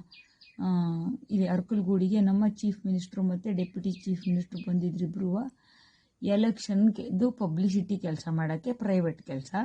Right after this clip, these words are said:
ಅಂಥದ್ರಲ್ಲಿ ನೀವ್ ಯಾಕ್ರಿ ಸರ್ ಎಲ್ಲರೂ ಸೇರ್ಕೊಂಡು ಇವ್ರು ಕರ್ದು, ಇವರೇ ಕರ್ದಿರೋ ಗುಂಪನ್ನ ನೀವ್ ಯಾಕೆ ಕಾಯ್ಕೊಂಡ್ ಕೂತಿದ್ದೀರಾ?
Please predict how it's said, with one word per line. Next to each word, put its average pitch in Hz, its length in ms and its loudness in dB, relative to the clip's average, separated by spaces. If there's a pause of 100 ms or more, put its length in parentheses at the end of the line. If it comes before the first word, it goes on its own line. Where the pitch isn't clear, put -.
(440)
ಅಂಥದ್ರಲ್ಲಿ 240 600 6
ನೀವ್ 233 360 8
ಯಾಕ್ರಿ 214 380 0
ಸರ್ 185 320 -6 (520)
ಎಲ್ಲರೂ 208 400 4
ಸೇರ್ಕೊಂಡು 208 500 2
ಇವ್ರು 208 280 4
ಕರ್ದು, 202 260 0
ಇವರೇ 202 340 4
ಕರ್ದಿರೋ 202 400 0
ಗುಂಪನ್ನ 196 460 2 (540)
ನೀವ್ 254 200 8
ಯಾಕೆ 247 260 0
ಕಾಯ್ಕೊಂಡ್ 226 460 2
ಕೂತಿದ್ದೀರಾ? 202 920 0